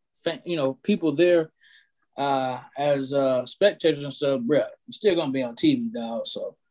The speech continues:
bro, you gotta, you gotta show out. But, uh, I'm just glad they, they coming together, man, because, uh, it would've been real rough if they didn't, if they didn't medal, dog, for real. But Australia, boy, they put that thing on them boys,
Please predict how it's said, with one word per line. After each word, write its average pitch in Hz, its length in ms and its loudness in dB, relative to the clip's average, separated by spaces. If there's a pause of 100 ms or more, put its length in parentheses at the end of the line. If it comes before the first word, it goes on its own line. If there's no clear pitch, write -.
(480)
bro, - 140 -2 (120)
you 107 80 -16
gotta, 143 280 4 (100)
you 143 80 2
gotta 139 240 4
show 120 320 0
out. 123 160 -2 (300)
But, 117 260 0
uh, 117 80 2
I'm 180 160 6
just 185 140 4
glad 180 200 6
they, 175 280 6
they 156 140 2
coming 165 280 -2
together, 156 400 2
man, 151 420 -4 (300)
because, 127 460 -4
uh, 123 420 0
it 151 60 -4
would've 147 160 2
been 120 180 0
real 151 200 4
rough 147 260 2
if 120 100 -4
they 123 160 -2
didn't, 127 300 0
if 117 100 -6
they 123 120 0
didn't 131 200 4
medal, 117 240 2
dog, 120 480 0
for - 160 -18
real. 120 520 0 (760)
But 110 200 -2
Australia, 180 800 6
boy, 104 240 -10 (220)
they 311 180 8
put - 320 -4
that 117 160 -8 (320)
thing 349 480 4
on 196 160 2
them 175 160 -2
boys, 160 480 2